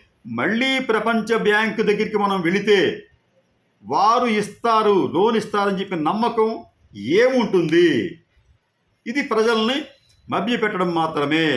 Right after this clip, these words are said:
రెండోది చంద్రబాబు నాయుడు గారికి అలాగే నితీష్ కుమార్ గారికి, ఇద్దరు కూడా చాలా ఎక్స్పీరియన్స్ ఉన్న పాలకులే, మంచిదే. అయితే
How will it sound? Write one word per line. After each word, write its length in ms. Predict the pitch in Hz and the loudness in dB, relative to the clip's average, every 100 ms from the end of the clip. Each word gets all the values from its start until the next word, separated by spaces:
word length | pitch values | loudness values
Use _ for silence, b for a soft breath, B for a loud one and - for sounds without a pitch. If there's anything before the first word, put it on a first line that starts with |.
| 95 - _ _ | -2 -8 _ _
రెండోది 460 | 135 156 160 156 185 - - _ _ _ _ _ - 185 | -4 -2 0 2 0 -2 -14 _ _ _ _ _ -8 -2
చంద్రబాబు 380 | 214 208 202 | 0 2 2
నాయుడు 200 | 190 185 | 0 0
గారికి 540 | 175 165 156 190 208 - _ _ | 2 2 0 -2 -4 -8 _ _
అలాగే 500 | 147 156 147 147 147 - - | -4 -2 0 0 -2 -12 -18
నితీష్ 340 | 156 254 - | -4 -2 -2
కుమార్ 240 | 185 156 131 | -2 -2 0
గారికి, 300 | 120 104 110 | -2 -2 -4
ఇద్దరు 320 | 147 165 233 | -6 -4 -2
కూడా 440 | 202 190 214 277 - - - - | 0 0 -2 -6 -10 -16 -18 -8
చాలా 120 | 160 | -4
ఎక్స్పీరియన్స్ 760 | 151 - - 220 208 202 - - | -4 -8 -6 -2 0 -2 -4 -8
ఉన్న 460 | 170 151 135 123 - - - - _ _ _ _ - | -4 -2 -2 -2 -6 -18 -20 -20 _ _ _ _ -4
పాలకులే, 560 | 170 175 156 147 147 - _ _ _ _ 135 | -2 0 2 2 0 -4 _ _ _ _ -6
మంచిదే. 500 | 151 139 123 - - _ _ - | -6 -2 -2 -4 -10 _ _ -6
అయితే 560 | 131 147 165 139 98 | -4 0 0 0 -2